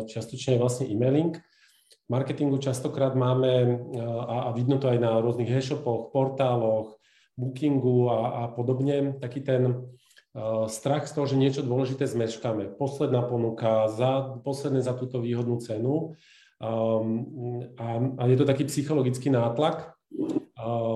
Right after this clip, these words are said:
dá sa s týmto pocitom pracovať a je to vhodné aj počas buď obchodného stretnutia, alebo, e, keď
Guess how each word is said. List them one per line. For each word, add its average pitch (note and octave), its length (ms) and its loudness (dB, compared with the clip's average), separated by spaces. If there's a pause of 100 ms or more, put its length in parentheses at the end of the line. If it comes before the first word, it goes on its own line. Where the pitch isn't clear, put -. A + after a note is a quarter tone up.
(280)
dá C3 160 4
sa D#3+ 80 -4
s - 80 -6
týmto D#3+ 240 0
pocitom B2+ 400 0
pracovať C3+ 720 0
a B2+ 40 4
je B2+ 120 4
to D#3+ 80 0
vhodné C3 480 0
aj C3+ 160 0
počas C3 480 -6
buď A#2+ 280 -2
obchodného C#3 360 0
stretnutia, C#3 640 -2
alebo, B2+ 400 -2
e, B2 360 -6 (320)
keď B2 60 -8